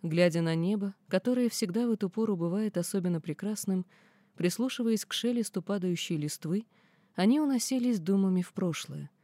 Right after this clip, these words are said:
таившее в себе столько неповторимого очарования. Вспоминали, что занятного или трогательного было сказано министром по тому или иному поводу, и восхищались неподдельной искренностью его чувств.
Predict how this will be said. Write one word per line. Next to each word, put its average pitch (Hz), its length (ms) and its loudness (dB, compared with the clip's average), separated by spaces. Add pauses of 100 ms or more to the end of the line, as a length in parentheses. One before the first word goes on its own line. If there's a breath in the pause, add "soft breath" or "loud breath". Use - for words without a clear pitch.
(300 soft breath)
таившее 160 460 2
в 151 60 -4
себе 151 260 -4
столько 196 380 -2
неповторимого 170 720 -2
очарования. 160 760 -4 (600 soft breath)
Вспоминали, 185 760 0 (320 soft breath)
что - 240 -2
занятного 226 640 2
или 165 180 2
трогательного 170 640 -2
было 156 220 0
сказано 156 400 -2
министром 175 680 -2 (340 soft breath)
по 185 80 -2
тому 240 300 4
или 240 200 2
иному 208 300 4
поводу, 143 480 -4 (480 soft breath)
и 190 100 2
восхищались 247 760 -2
неподдельной 202 760 0
искренностью 202 720 -2
его 156 220 -2
чувств. - 540 -12